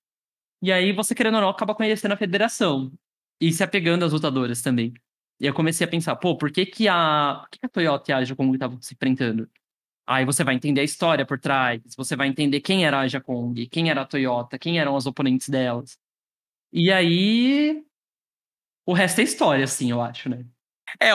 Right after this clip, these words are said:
Speaker 2: uma coisa que me impressionou muito de cara, além, claro, do, do wrestling ser muito incrível e tudo, mas eu sempre fui muito fascinado com as personagens, tipo,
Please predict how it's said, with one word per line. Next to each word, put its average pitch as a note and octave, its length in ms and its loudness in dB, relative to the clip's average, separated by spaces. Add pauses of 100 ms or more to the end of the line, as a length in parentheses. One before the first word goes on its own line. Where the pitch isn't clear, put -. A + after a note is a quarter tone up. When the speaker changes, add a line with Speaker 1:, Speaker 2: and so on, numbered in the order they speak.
(140)
Speaker 2:
uma G#3+ 200 4
coisa G#3 320 2
que G3+ 140 -2
me F3+ 60 2
impressionou F3+ 420 -2
muito F3+ 200 -4
de F#3 140 -6
cara, D#3 340 4
além, C#3+ 180 2
claro, D3 280 0
do, B2+ 380 -4
do B2+ 160 -6
wrestling C3 320 0
ser B2+ 140 -4
muito C3 200 -6
incrível C#3 600 -4
e B2+ 40 -6
tudo, C#3 380 -6 (640)
mas E3+ 160 0
eu G3 60 0
sempre G#3+ 220 -2
fui G#3+ 140 -2
muito G3+ 180 0
fascinado F#3 520 0
com F#3 160 0
as G3+ 100 0
personagens, A#2+ 840 -2
tipo, B2 380 -6